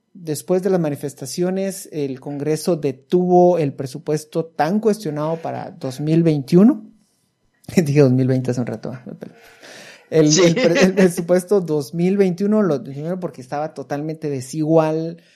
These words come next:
Speaker 1: eh, tenía asignaciones sumamente turbias. Lo detienen, ¿y qué pasa ahora?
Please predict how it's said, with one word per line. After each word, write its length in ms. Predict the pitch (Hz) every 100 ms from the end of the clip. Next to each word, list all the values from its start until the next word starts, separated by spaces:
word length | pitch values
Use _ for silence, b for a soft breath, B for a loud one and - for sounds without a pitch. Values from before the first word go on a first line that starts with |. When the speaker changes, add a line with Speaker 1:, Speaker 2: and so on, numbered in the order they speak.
| b _
Speaker 1:
eh, 880 | - - - - - 50 67 65 -
tenía 280 | 147 165 160
asignaciones 680 | 156 165 143 135 156 165 160
sumamente 1300 | - - 240 233 202 185 185 185 202 175 135 113 _
turbias. 460 | 165 170 196 214 214 b b b b b b _
Lo 240 | 175 180
detienen, 840 | 175 175 190 233 254 277 262 247 _
¿y 200 | 185 170
qué 220 | 175 190
pasa 880 | 202 202 180 180 175 - 196 190 - _
ahora? 640 | 156 151 180 143 113 _